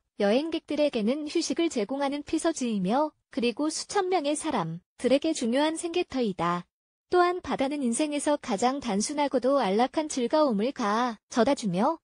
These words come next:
바로 탁 트인 곳에서 유유히 헤엄치는 것이다. 아직 해본 적이 없다면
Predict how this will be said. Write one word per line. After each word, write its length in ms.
바로 300
탁 200
트인 280
곳에서 400
유유히 340
헤엄치는 560
것이다. 580
아직 340
해본 280
적이 220
없다면 720